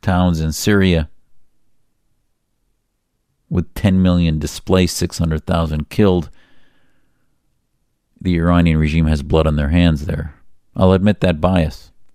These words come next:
But the bottom line is, is this is not a coincidence that they continue to be the greatest threat to our security that remains today now that isis is gone.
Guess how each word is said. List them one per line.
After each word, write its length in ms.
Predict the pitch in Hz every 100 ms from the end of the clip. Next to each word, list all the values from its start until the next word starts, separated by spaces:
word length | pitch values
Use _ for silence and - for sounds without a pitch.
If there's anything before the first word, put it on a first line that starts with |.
| _ _ _
But 100 | -
the 80 | -
bottom 320 | 104 101 92
line 240 | 95 95 92
is, 160 | 80
is 140 | 80 80
this 180 | 92 -
is 80 |
not 180 | 90 85
a 40 | 82
coincidence 540 | 90 95 - 87 76
that 160 | 80 76
they 120 | 82
continue 380 | - 76 85 76
to 80 |
be 120 | 76 76
the 80 |
greatest 360 | 76 82 78 -
threat 280 | 98 87 - - - - - - - _ -
to 160 | 90
our 200 | - 80
security 680 | 76 - - - 104 87 78
that 280 | 73 78 -
remains 600 | 82 82 95 107 92 -
today 300 | - 73 76
now 140 | 76 76
that 140 | 73
isis 380 | 78 76 73 71
is 100 | 71
gone. 380 | 73 101 80